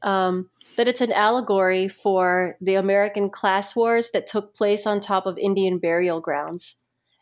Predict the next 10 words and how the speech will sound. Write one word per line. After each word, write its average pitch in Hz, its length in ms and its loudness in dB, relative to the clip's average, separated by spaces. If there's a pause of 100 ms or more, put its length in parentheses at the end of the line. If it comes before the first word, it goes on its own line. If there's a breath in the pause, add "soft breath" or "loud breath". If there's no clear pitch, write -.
(120)
And 185 220 0
it's 185 140 -2
actually 208 360 0
about 180 260 0
the 190 60 -8
horror 196 520 0
that 175 180 -4
so 190 260 0
much 185 420 -4
of 175 340 0